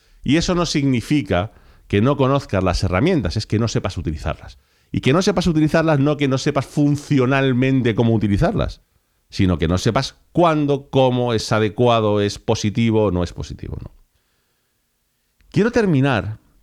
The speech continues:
quiero terminar el podcast dejándoos una reflexión, y es que muchas veces cuando alguien hace un podcast como yo y os cuenta esto y tal, da la sensación de que yo lo estoy planteando como que las cosas son muy fáciles. Como, "Eh,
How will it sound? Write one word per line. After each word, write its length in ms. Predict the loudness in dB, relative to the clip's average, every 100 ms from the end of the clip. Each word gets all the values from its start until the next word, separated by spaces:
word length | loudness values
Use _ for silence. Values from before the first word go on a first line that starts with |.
| _ -2
quiero 180 | 0
terminar 320 | 2 2 2 2
el 100 | 0
podcast 420 | -2 -2 -6 -8 _ _ -4
dejándoos 440 | -2 0 0 0
una 100 | -2
reflexión, 560 | -2 -2 -6 -4 -2 -2
y 40 |
es 120 | -2
que 260 | -4 -6 -8 _ _ _
muchas 480 | -2 0 0 0 0
veces 400 | 0 -2 -4 -6
cuando 300 | -4 -2 0
alguien 180 | 0 0
hace 140 | 0
un 100 | 0
podcast 340 | 0 -2 -4 -4
como 220 | -2 2
yo 140 | 2
y 60 | 0
os 120 | 0
cuenta 380 | 0 0 0 0
esto 480 | -2 -6 -10 -10 -8
y 60 |
tal, 240 | -4 -4 -6 _ _ _
da 180 | 0 2
la 80 | 2
sensación 540 | -2 -2 -2 -2 -2
de 120 | -2
que 240 | -2 -6 -4 -4
yo 160 | 0
lo 80 | 0
estoy 240 | -2 -4 -2
planteando 560 | 0 0 0 0 0
como 240 | 0 -2 0
que 100 | -2
las 160 | -4
cosas 220 | -6 -8
son 180 | -4 -2
muy 80 | -2
fáciles. 560 | -4 -8 -12 -16 -20 _ _ -4
Como, 200 | -2 0
"Eh, 420 | 0 0 -2 -14